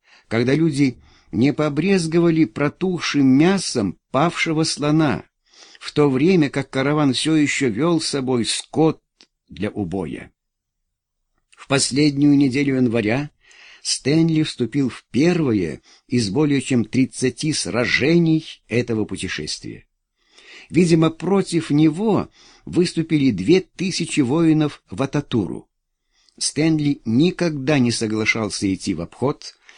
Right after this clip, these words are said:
если мог пробить себе дорогу огнем. До озера дошли меньше половины личного состава экспедиции.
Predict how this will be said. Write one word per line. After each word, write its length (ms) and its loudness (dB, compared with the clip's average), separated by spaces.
если 500 2
мог 240 0
пробить 400 -2
себе 260 -2
дорогу 520 -4
огнем. 600 -6
До 160 0
озера 720 2
дошли 460 -2
меньше 500 2
половины 500 0
личного 520 -2
состава 560 -4
экспедиции. 840 -10